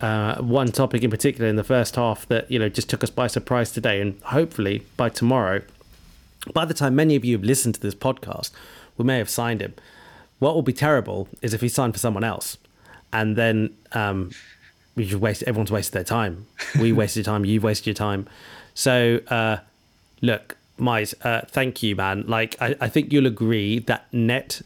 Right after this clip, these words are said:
Speaker 1: today's been a good day to be an Arsenal fan. Just a, a positive feeling day.
Speaker 2: Definitely,
Speaker 1: Yeah.
Speaker 2: definitely. I think we needed it. I think a lot of fans needed it, and, um, like you say, fingers crossed it, it, it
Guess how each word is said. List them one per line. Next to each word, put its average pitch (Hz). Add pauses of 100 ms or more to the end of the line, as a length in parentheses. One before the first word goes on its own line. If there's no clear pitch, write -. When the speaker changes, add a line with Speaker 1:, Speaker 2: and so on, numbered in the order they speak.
Speaker 1:
today's 117
been 110
a 110
good 131
day 113
to 104
be 104
an 98
Arsenal 92
fan. 92 (160)
Just -
a, 107 (500)
a 127
positive 147
feeling 110
day. 95 (720)
Speaker 2:
Definitely, 104
Speaker 1:
Yeah. 92 (180)
Speaker 2:
definitely. 131
I -
think 156
we 127
needed 113
it. 104
I 123
think 120
a 117
lot 117
of 110
fans 107
needed 101
it, 104 (160)
and, 104
um, 101
like 104
you -
say, 101
fingers 107
crossed -
it, -
it, -
it 104